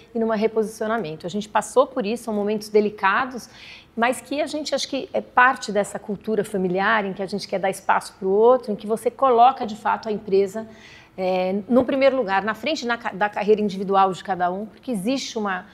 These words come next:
um, uma visão de construção de legado familiar muito claro pra todo mundo, né? Mas acho que tem que, tem momentos de, são casos de sucesso, eu acho que são, somos a exceção, como você tá falando,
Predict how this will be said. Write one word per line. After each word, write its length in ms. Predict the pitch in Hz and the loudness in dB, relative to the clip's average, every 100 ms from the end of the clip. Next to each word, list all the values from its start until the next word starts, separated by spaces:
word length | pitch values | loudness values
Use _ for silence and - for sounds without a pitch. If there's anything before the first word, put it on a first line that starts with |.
| - - _ - | -20 -20 _ -10
um, 160 | 180 180 | -10 -6
uma 320 | 196 190 190 | -6 -2 -2
visão 480 | 170 220 156 247 285 | -2 -4 4 4 4
de 80 | 240 | -2
construção 480 | 226 214 202 208 190 | -6 -6 -8 -6 -4
de 100 | 185 | -2
legado 600 | 185 165 202 233 202 180 - - - _ | -2 0 0 0 -2 -6 -10 -20 -20 _
familiar 640 | _ 247 262 233 196 214 226 | _ 6 6 4 4 2 2
muito 260 | 233 262 | 0 -2
claro 300 | - 208 202 | -2 -2 0
pra 160 | 208 208 | -4 -10
todo 180 | 220 202 | -8 -6
mundo, 240 | 196 156 170 - - - - | -6 -8 -14 -20 -20 -20 -12
né? 60 | 175 | -8
Mas 180 | 170 | -6
acho 160 | 175 - | -8 -10
que 60 | - | -4
tem 160 | 190 | -4
que, 360 | 180 214 196 170 - _ _ - - | -4 -2 -2 -2 -8 _ _ -20 4
tem 100 | 226 | 6
momentos 500 | 247 233 233 226 196 | 6 4 0 -2 -8
de, 300 | 190 220 202 180 180 | -4 -2 0 0 -2
são 200 | - 233 | 2 2
casos 380 | 233 220 190 196 | 4 2 2 -4
de 100 | 180 | -6
sucesso, 720 | - 190 - 220 262 277 - _ _ _ _ | -10 -6 4 8 6 4 -12 _ _ _ _
eu 120 | 180 | -6
acho 200 | 190 190 | -4 -4
que 60 | - | -6
são, 380 | - 196 190 - | -4 -2 -2 -6
somos 300 | - 196 180 | -4 -2 0
a 40 | |
exceção, 480 | 185 190 180 226 269 | -2 -2 0 4 4
como 140 | 269 226 | 2 -6
você 100 | 208 | -8
tá 120 | 190 | -10
falando, 560 | - 185 202 226 247 | -6 -2 0 0 -2